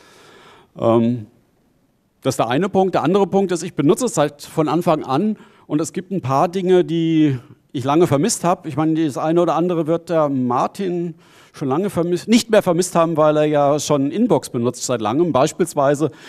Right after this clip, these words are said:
kann man Mails zurückstellen. Also man kann sagen, okay, äh, bitte liefer die Mail mir erst morgen wieder aus oder nächste Woche oder heute Abend. Und dann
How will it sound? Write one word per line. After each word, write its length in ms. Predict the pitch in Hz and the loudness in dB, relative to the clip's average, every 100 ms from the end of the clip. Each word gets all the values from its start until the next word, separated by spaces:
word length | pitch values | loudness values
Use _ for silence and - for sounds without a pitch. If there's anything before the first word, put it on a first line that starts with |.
| - | -8
kann 160 | - 147 | -2 2
man 440 | 151 147 139 123 | 2 2 0 0
Mails 380 | 131 139 160 - | 0 0 0 -2
zurückstellen. 720 | 151 147 147 - 107 92 87 - _ | -2 -2 -2 -2 -2 -2 -10 -20 _
Also 140 | 113 | -8
man 80 | 110 | -6
kann 140 | 135 120 | -4 0
sagen, 300 | 120 127 120 | 2 2 -2
okay, 360 | - 160 160 - _ _ - - | 0 0 0 -6 _ _ -20 -4
äh, 240 | 135 135 | 0 0
bitte 420 | 131 170 175 143 110 - | -2 -2 2 2 0 -6
liefer 300 | 143 151 151 | -4 0 -2
die 360 | - 127 120 | 0 -2 0
Mail 260 | 113 120 143 | 0 0 2
mir 220 | 139 135 | 2 2
erst 320 | 127 123 - | 0 -2 -4
morgen 320 | 120 117 160 165 | 0 0 0 0
wieder 180 | 156 | 0
aus 220 | 139 147 139 | 2 2 0
oder 140 | 113 | 0
nächste 360 | 113 120 - 107 | 0 -2 -2 0
Woche 240 | 147 165 | 0 2
oder 260 | 139 113 101 | 2 2 0
heute 180 | 113 | -2
Abend. 440 | 120 135 196 190 - - - | 0 0 0 -6 -10 -20 -6
Und 60 | 131 | -2
dann 360 | 127 127 123 | 0 -2 -8